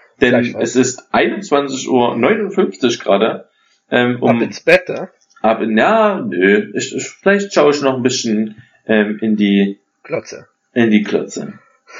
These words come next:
Speaker 1: In irgendeiner Form.
Speaker 2: Ach so,
Speaker 1: Oder
Speaker 2: ein, eine Sache muss ich dir noch sagen.
Speaker 1: Ja.
Speaker 2: Ein Kumpel von mir hat, äh, den ersten, die erste Folge gehört und da hast du über dein T-V-Programm geredet,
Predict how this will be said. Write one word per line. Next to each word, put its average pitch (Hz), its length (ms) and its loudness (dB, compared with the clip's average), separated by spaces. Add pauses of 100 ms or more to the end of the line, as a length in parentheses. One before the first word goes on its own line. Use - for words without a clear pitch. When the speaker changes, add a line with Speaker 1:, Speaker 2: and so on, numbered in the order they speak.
Speaker 1:
In - 180 -4
irgendeiner 101 380 2
Form. 95 380 0
Speaker 2:
Ach 135 80 2
so, 120 180 4
Speaker 1:
Oder 107 220 0
Speaker 2:
ein, 175 280 0
eine 175 240 -2
Sache 175 260 -2
muss 143 140 -12
ich 135 120 -14
dir 131 100 -8
noch 120 120 -10
sagen. 127 440 -4 (320)
Speaker 1:
Ja. 120 200 2
Speaker 2:
Ein - 40 -8
Kumpel 190 240 -2
von 147 240 -4
mir 139 240 -2
hat, 127 220 -6
äh, 117 160 -2
den 117 180 -8
ersten, 135 540 -8
die 131 60 -8
erste 135 260 -6
Folge 151 380 -8
gehört 127 380 -6 (440)
und 127 240 -6
da 120 160 -2
hast 127 220 -8
du 131 60 -10
über 117 500 -4 (400)
dein 113 420 -4
T-V-Programm 131 720 -6
geredet, 107 480 -10